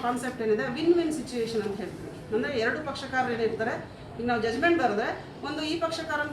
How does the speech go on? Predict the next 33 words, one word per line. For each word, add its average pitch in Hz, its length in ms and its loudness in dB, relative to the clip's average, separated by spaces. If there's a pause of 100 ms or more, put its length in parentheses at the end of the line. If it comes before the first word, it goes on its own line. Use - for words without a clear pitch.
ಕಡೆ 277 160 -4
ಬರಿಬೋದು, 277 680 -4
ಇನ್ನೊಂದು 285 280 -4
ಆ 226 100 0
ಪಕ್ಷ 196 260 -6
ಕೇಸ್ 285 500 -8
ಹಾಕಿರೋರು 277 680 -4
ಗೆಲ್ಬೋದು, 240 480 0
ಇನ್ನೊಬ್ರು 254 280 -4
ಸೋಲ್ಬೋದು, 202 560 -2
ಅಥವಾ 262 200 -6
ಕೇಸ್ 320 240 -4
ವಜಾ 277 280 -2
ಆದ್ರೆ 277 160 -2
ಇವ್ರು 294 200 -6
ಗೆಲ್ತಾರೆ, 247 340 0
ಅವ್ರು 233 240 0
ಸೋಲ್ತಾರೆ, 190 380 -6
ಹಂಗಾಗುತ್ತೆ. - 520 -6 (560)
So, 294 120 -6
ಈ 311 160 -4
ಲೋಕ 311 240 4
ಅದಾಲತ್ಗೆ 339 380 6
ಬಂದಾಗ 277 280 -2
ಏನಾಗುತ್ತೆ, 254 360 -2
ಇಬ್ರು 277 320 0
ರಾಜಿ 285 300 2
ಮಾಡ್ಕೊಳ್ಳೋದ್ರಿಂದ 269 480 -4
ಇಬ್ರಿಗೂ 320 380 -2
ಒಂದು 294 140 -4
ಸಮಾಧಾನಕರವಾದಂತಹ 247 1080 -2
ಒಂದು 233 540 -4
ವಿಚಾರ, 240 300 0